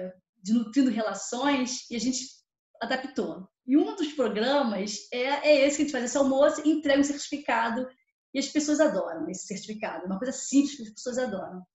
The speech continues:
Tinham, a gente acumulou, por causa da pandemia, tinham sessenta e um colaboradores pra gente prestigiar.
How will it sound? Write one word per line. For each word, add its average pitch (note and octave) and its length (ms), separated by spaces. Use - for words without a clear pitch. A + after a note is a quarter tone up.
Tinham, D#4+ 580
a A3 100
gente A#3 180
acumulou, B3+ 680
por - 100
causa G3+ 200
da G#3 120
pandemia, A3+ 800
tinham C4+ 160
sessenta D4+ 380
e E4 60
um D#4 200
colaboradores B3 520
pra B3+ 100
gente B3+ 240
prestigiar. C4 720